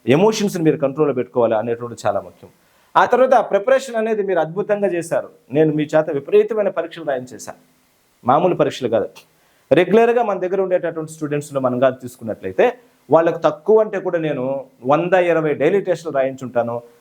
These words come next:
ఒక పదహైదు వీక్లీ గ్రాండ్ టెస్టులు రాయించుంటాను.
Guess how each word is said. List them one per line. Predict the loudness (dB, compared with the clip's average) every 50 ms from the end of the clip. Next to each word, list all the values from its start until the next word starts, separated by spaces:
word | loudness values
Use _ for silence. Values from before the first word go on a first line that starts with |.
| _ 0
ఒక | 0 0 2
పదహైదు | 0 2 2 2 4 4 2 2 2 0 0 0 0 0 -2 -4 -8 0 2
వీక్లీ | 2 2 2 2 2 2
గ్రాండ్ | 4 2 2 0 -2
టెస్టులు | -6 -10 -12 -8 -6
రాయించుంటాను. | -6 -6 -6 -10 -14 -20 -20 -20 -20